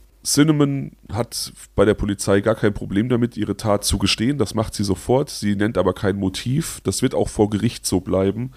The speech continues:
Sie gesteht die Tat ein, nennt aber keinen Grund.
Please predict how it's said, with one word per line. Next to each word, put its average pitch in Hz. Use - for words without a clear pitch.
Sie 104
gesteht 117
die 101
Tat 113
ein, 104
nennt 107
aber 101
keinen 101
Grund. -